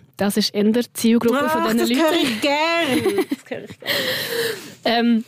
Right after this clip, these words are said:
Speaker 1: genau, und du bekommst die Nachricht, du, dir wird irgendwie gesagt, dass du mega sympathisch bist und mega,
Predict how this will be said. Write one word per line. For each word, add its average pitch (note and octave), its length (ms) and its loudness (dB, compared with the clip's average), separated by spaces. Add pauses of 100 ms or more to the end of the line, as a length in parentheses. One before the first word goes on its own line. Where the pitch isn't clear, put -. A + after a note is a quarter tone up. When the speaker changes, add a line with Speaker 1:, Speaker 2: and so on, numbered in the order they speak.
(360)
Speaker 1:
genau, C#4+ 260 2
und G#3+ 120 0
du C4 40 -6
bekommst C4 340 2
die B3 60 4
Nachricht, D4 500 2
du, A#3+ 80 2
dir B3 220 2
wird A#3+ 140 0
irgendwie A#3 360 4
gesagt, G3+ 460 2
dass - 160 -2
du G3+ 220 4
mega F#3+ 280 0
sympathisch A3 720 -2
bist G3+ 440 2
und G#3 160 2
mega, G3+ 180 2